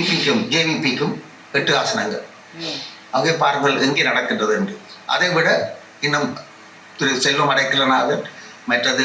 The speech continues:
Speaker 1: சுயேட்சையாக கேட்ட அர்ஜுனா ராமநாதன் பார்த்தோமா இருந்தால், அங்கே எல்லாமாக இந்த நிலைமை வந்திருக்கின்றது.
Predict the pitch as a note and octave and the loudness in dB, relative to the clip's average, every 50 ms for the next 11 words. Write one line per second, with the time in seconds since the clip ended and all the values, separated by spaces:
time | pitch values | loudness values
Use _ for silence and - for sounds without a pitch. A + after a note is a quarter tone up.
0 | B2 B2 B2+ C3+ - - - - C3+ C3 C3 B2+ - B2 B2 A#2+ B2 A#2+ A2 - | 2 2 2 2 0 0 2 2 2 2 2 0 0 0 -2 0 0 0 0 0
1 | - E2 - - - - - - - - - - - - - - A#2 A2+ A2 A#2+ | 0 -2 -2 -6 -8 -16 -20 -20 -20 -20 -20 -20 -20 -18 -6 -2 -2 0 2 2
2 | A#2 A#2+ A2+ A2 A2+ A2+ A2+ A#2+ B2 B2 B2 C#3 C#3 C3 C3+ F3+ - - - - | 4 4 4 4 2 2 4 4 4 4 4 2 2 2 0 0 -2 -6 -12 -20
3 | - - - - - - - - - - B2 B2 A#2+ - A2+ A2 A#2 G#2+ G#2+ G#2 | -20 -20 -20 -20 -20 -20 -20 -18 -4 0 0 0 2 2 2 2 2 2 0 -2
4 | G#2 D#3 E3 - - E3 E3 F3 - - - - - - - - - - - - | -2 -2 0 0 0 0 2 2 2 0 0 -6 -10 -12 -18 -20 -20 -20 -20 -20
5 | - - - - - - - - - - - - - - - - E3+ E3 - - | -20 -20 -20 -20 -20 -20 -20 -20 -20 -20 -20 -14 -2 0 2 2 4 2 2 4
6 | C3+ C3 B2+ - E3 A3+ - - - - - - - - - - - - - - | 2 2 2 0 -2 -4 -4 -8 -14 -20 -20 -20 -20 -20 -20 -20 -20 -20 -20 -18
7 | - - C#3+ D3 D3 C3+ - C#3+ C3 D3+ E3+ F3+ C3+ C3 A#2+ A#2+ - - A2 F#2+ | -8 -4 0 0 2 2 2 2 2 2 2 4 4 2 2 2 2 0 -2 -2
8 | F#2 F#2+ - - | -2 -2 -2 -4